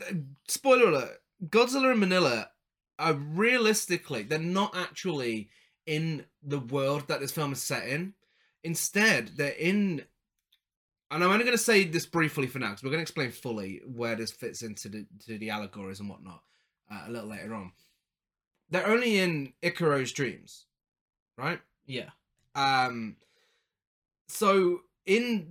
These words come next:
Speaker 1: the world where he, where, when he's awake, in, in his world, Godzilla and Minilla are the characters that we know him as. So it's kinda like a New Nightmare situation.
Speaker 2: It, it's,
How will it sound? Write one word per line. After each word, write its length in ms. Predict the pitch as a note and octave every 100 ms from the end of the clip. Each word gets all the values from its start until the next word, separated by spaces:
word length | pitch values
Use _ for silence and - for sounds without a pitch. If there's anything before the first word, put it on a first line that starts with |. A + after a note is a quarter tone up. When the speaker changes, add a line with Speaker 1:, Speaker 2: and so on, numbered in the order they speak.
| E3
Speaker 1:
the 120 | F3+
world 320 | D#3 G3 G3 E3+
where 120 | D#3+
he, 160 | E3
where, 260 | E3 E3+ D#3
when 160 | D#3 D#3
he's 120 | C#3
awake, 520 | C3+ F3+ C#3+ F3 -
in, 360 | D#3 E3+ F3 - -
in 140 | E3+
his 220 | D#3+ C3+ C3
world, 580 | F#3+ D3+ F#2 C3+ E3+ - _ _ _ _ _ _ _ _ _ _ D#3
Godzilla 760 | C#3 G3 F3 F3 G3+ D#3 C#3 C3
and 120 | C3
Minilla 640 | C3+ F#3 F3 A2 B2 C#3+ -
are 120 | C#3+
the 60 | D3
characters 500 | D3 E3+ D3+ E3 C#3
that 180 | D3 C3
we 200 | F3+ A3
know 240 | D#3 A#2+
him 60 | A2
as. 260 | D#2+ E2
So 100 | -
it's 100 | E3+
kinda 180 | - G#3+
like 120 | G3+
a 40 | F3+
New 140 | E3+
Nightmare 380 | E3+ F#3+ D#3+ A2+
situation. 680 | - G2+ A2+ F#2 - - - _ _ _ _ _ _ _ - - _ _ _ _ _ -
Speaker 2:
It, 120 | G#3+ _ _
it's, 440 | B3+ G#3+ - F#3